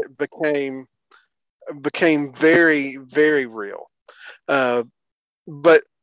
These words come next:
we got there. So finally, so did they, uh, how far away did they, did the life flight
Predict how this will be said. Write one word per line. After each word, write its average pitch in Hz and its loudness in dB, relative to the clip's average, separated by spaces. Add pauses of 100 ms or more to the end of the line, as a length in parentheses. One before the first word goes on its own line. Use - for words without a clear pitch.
(140)
we 175 4
got 254 6
there. 196 8
So 196 6 (400)
finally, 220 2 (400)
so - 4
did 196 4
they, 190 8
uh, 151 6 (140)
how 254 4
far 262 2
away 214 4
did 165 0
they, 156 0
did 143 -6
the 151 -2
life 156 -2
flight 143 -4